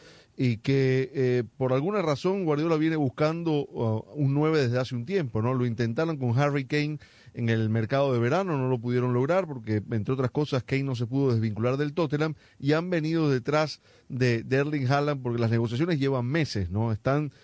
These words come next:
eh, y, eh, estuvieron intentando esto desde finales del año pasado y en principio el acuerdo lo habrían alcanzado en el mes de abril. Yo no sé si esto va a derivar en una mayor cantidad de goles,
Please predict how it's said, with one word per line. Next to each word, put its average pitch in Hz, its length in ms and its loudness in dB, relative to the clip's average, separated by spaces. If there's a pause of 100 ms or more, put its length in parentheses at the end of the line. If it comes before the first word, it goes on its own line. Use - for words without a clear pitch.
(200)
eh, 117 440 0
y, 127 240 -10
eh, 110 180 -2
estuvieron 151 380 0
intentando 147 800 0
esto 160 460 0
desde 110 680 0
finales 143 380 0
del 131 120 0
año 147 180 -2
pasado 156 640 0
y 131 140 -2
en 120 100 -2
principio 143 480 -2
el 147 60 2
acuerdo 151 480 0 (260)
lo 120 140 0
habrían 139 240 2
alcanzado 123 580 0
en 117 60 -2
el 110 100 -2
mes 113 180 0
de 113 80 2
abril. 113 340 0 (440)
Yo 151 140 2
no 208 140 0
sé 202 200 0
si 165 200 -4
esto 165 200 -2
va 156 100 2
a 151 40 2
derivar 151 540 0 (160)
en 131 140 0
una 165 180 2
mayor 147 480 -2
cantidad 127 500 0
de 131 80 2
goles, 143 320 2